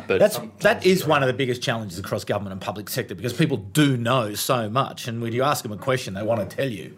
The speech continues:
Speaker 1: Yeah,
Speaker 2: everything. It's a
Speaker 1: too,
Speaker 2: bit like
Speaker 1: too, too much, they dig right
Speaker 2: <laughs>
Speaker 1: down. Um, but we, we had a, we, we have a fantastic group of state managers. It always,
Speaker 2: Yeah.
Speaker 1: um, evolves a little bit from election to election, but we had a fantastic, reasonably new group of, um, state managers,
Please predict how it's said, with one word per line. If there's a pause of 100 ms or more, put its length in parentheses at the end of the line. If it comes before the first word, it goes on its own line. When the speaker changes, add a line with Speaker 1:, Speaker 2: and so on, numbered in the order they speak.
Speaker 1:
Yeah,
Speaker 2:
everything.
It's
a
Speaker 1:
too,
Speaker 2:
bit
like
Speaker 1:
too, (100)
too
much,
they
dig
right
Speaker 2:
<laughs>
Speaker 1:
down. (440)
Um,
but
we,
we
had
a, (200)
we,
we
have
a
fantastic
group
of (160)
state
managers.
It
always,
Speaker 2:
Yeah.
Speaker 1:
um,
evolves
a
little
bit
from
election
to
election,
but
we
had
a
fantastic,
reasonably
new
group
of,
um,
state
managers,